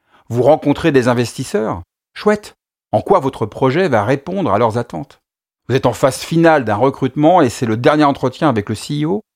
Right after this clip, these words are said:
Chouette ! Quelle est votre promesse de changement ? Voilà. Pour terminer, je vous propose, comme à chaque épisode, un exercice pratique très simple à mettre en place. La prochaine fois que vous rencontrez un client, un prospect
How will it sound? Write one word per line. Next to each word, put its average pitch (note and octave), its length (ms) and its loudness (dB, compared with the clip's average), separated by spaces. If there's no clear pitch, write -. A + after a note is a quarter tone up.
Chouette ! - 420 -4
Quelle C3 180 0
est C#3+ 60 4
votre A2 160 -4
promesse G2+ 340 -2
de F#2+ 80 -6
changement ? F#2 400 -6
Voilà. A2 320 2
Pour A2 140 -2
terminer, C#3 420 4
je A#2+ 100 0
vous A#2 120 2
propose, D#3 500 2
comme G2 200 -2
à F#2 40 0
chaque D3 280 -2
épisode, A2 580 0
un G2+ 160 0
exercice C#3 460 0
pratique - 440 -6
très - 200 -4
simple D3+ 420 -2
à F#2 40 0
mettre B2+ 220 -4
en F#2+ 60 -2
place. - 460 -16
La A2+ 120 -2
prochaine E3+ 380 0
fois G3 220 0
que B2+ 140 -4
vous G2+ 140 0
rencontrez D#3 440 -2
un F#2 140 -2
client, G#2 520 -6
un F2 80 -6
prospect A2+ 640 -4